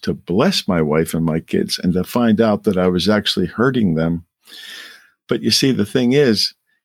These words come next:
it was my, <laughs> it was my stuff that was hurting them, and I hadn't dealt with my stuff. And, uh, so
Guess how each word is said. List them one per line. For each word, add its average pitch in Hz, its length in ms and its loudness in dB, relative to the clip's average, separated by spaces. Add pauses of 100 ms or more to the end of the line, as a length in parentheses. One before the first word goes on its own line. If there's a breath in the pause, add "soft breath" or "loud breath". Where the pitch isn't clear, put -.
(100)
it - 140 -8
was 104 300 0
my, 104 800 2 (460)
<laughs> - 480 -20
it - 840 -6
was 92 220 0
my 110 280 2
stuff - 560 -2
that - 120 0
was - 180 -2
hurting 82 360 -2
them, 65 280 -6 (100)
and 82 140 -2
I 80 80 0
hadn't 98 500 -2
dealt 101 340 0
with 78 200 -6
my 71 140 0
stuff. - 500 -4 (760 loud breath)
And, 78 340 -2
uh, 69 260 -8 (840)
so - 420 -2